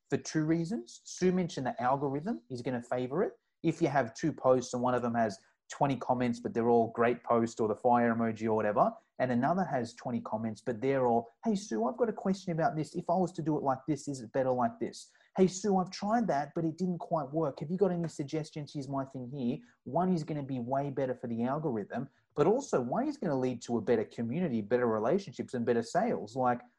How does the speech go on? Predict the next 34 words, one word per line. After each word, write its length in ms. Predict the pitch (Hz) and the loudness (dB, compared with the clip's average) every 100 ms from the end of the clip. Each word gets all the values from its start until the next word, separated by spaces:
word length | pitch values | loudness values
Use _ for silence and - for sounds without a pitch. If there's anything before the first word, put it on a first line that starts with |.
| - | -4
someone 300 | 208 196 190 | 2 4 4
puts 220 | 190 - | 2 0
a 60 | 151 | 0
fire 440 | - 180 226 160 | 2 4 4 4
emoji, 400 | 120 117 113 143 | 4 2 2 2
how 160 | 175 190 | 4 4
is 80 | 165 | 4
that 180 | 196 196 | 2 0
gonna 160 | 160 | -2
turn 200 | - 139 | 0 0
into 240 | 123 120 113 | 0 -2 -2
a 40 | |
sale, 460 | - 113 90 80 _ | 2 0 0 -6 _
you 80 | 123 | 2
know? 240 | 131 233 240 - - | 4 4 0 -10 2
But 80 | 143 | 2
if 120 | 139 | 4
someone 280 | 175 160 151 | 0 2 2
asks 240 | 143 - | 0 0
you 100 | 139 | 2
a 60 | 123 | 2
question, 520 | 220 277 - 139 120 | 2 0 0 0 0
okay, 360 | - - 135 - | 0 2 2 2
cool. 280 | - 208 120 | 2 4 4
And 120 | 123 | 2
I'm 100 | 127 | 0
sure 220 | - 139 | 2 2
you 140 | 127 117 | 4 -2
teach 300 | - 135 - | -2 -2 -2
this 180 | 117 | -2
sort 160 | 123 113 | 0 0
of 80 | 104 | 0
stuff 260 | 123 135 | 0 0
on 140 | 120 | 0